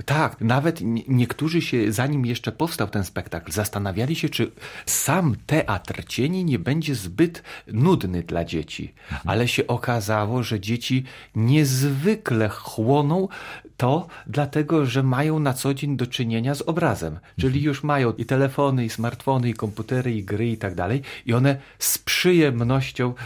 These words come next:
Speaker 1: oglądają Teatr
Speaker 2: No tak,
Speaker 1: Cieni.
Speaker 2: połączenie obrazów nie jest dla nich
Speaker 1: Obce.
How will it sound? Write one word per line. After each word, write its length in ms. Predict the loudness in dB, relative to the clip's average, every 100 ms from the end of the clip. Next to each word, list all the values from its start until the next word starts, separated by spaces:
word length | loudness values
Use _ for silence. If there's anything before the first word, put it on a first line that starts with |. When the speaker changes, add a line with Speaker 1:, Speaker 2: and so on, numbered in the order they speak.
| -10 -2
Speaker 1:
oglądają 720 | 0 2 2 2 2 0 -2
Teatr 480 | -4 -4 -4 -4
Speaker 2:
No 80 | -2
tak, 120 | 0
Speaker 1:
Cieni. 120 | 0 2
Speaker 2:
połączenie 540 | 2 2 0 2 2
obrazów 480 | 2 0 0 -2 0
nie 60 | 0
jest 140 | 0
dla 120 | 0
nich 320 | 0 -2 -6 -20 -20 -20 -6
Speaker 1:
Obce. 440 | -2 -2 -4 -6